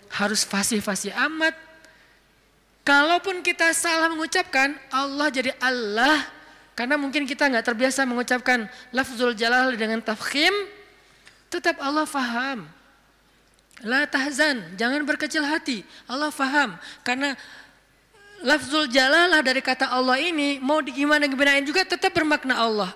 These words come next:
Alif lam lam ha. Hilangin alifnya, tinggal lillah. Artinya milik Allah. Hilangin lam pertamanya, bacanya lahu, milik dia, yaitu Allah. Hilangin lam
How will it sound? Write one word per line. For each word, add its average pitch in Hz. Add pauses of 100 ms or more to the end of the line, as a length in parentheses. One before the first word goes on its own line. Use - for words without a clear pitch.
(180)
Alif 294
lam 254
lam 240
ha. 185 (640)
Hilangin 330
alifnya, 294
tinggal 277
lillah. 233 (1200)
Artinya 262 (100)
milik 320
Allah. 226 (640)
Hilangin 339
lam 349
pertamanya, 330 (400)
bacanya 277
lahu, 285 (240)
milik 240
dia, 262 (160)
yaitu 185
Allah. 285 (420)
Hilangin 339
lam 339